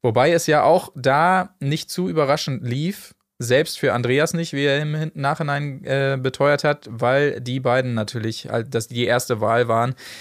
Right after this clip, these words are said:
von der Gruppe, An-, äh, Andreas und Caro, schön nominiert, sowohl von Tim und Annemarie, als auch Lisha und Lou,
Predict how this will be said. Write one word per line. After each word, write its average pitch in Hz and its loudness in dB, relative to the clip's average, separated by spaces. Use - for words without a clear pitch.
von 117 -2
der 110 2
Gruppe, 127 2
An-, 120 -2
äh, 120 0
Andreas 127 0
und 110 -2
Caro, 147 2
schön 131 0
nominiert, 123 0
sowohl 123 2
von 117 -2
Tim 120 -4
und 110 -4
Annemarie, 117 -2
als 113 -2
auch 113 -8
Lisha 120 -2
und 117 -4
Lou, 123 -2